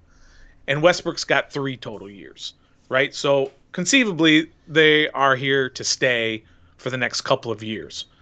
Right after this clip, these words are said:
Beal has never once, in his entire time, through all the losing, he's never once made any indication that he wants to leave. He's always said,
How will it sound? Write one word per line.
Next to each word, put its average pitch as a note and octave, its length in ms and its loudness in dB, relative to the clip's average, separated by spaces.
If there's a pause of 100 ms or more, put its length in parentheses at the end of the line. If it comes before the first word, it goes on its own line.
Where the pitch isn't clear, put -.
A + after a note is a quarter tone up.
(440)
Beal A#3+ 300 8
has E3 280 2
never G3+ 800 0
once, C#3 560 -4 (120)
in D3 100 -4
his C3+ 140 -6
entire E3+ 540 2
time, C3 360 -4
through - 180 -18 (100)
all E3 240 4
the G#3 160 -2
losing, A#2 340 -2 (260)
he's B2 200 -6
never F3 300 0
once F#3 360 -2
made B2+ 280 -6 (180)
any B3 240 2
indication D#3+ 640 -6 (360)
that B2 140 -10
he C3+ 100 -10
wants B2 260 -8
to B2 60 -10
leave. G#2 360 -16 (340)
He's D3+ 200 -6 (180)
always G#3 540 6
said, A2+ 460 -2